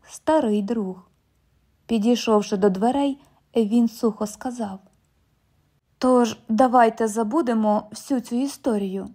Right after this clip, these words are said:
гаразд? Це не найкраще, ніж ми могли послужити один одному.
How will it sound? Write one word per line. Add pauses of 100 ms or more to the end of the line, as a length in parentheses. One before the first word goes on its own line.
(120)
гаразд? (480)
Це
не
найкраще, (200)
ніж
ми
могли
послужити
один
одному.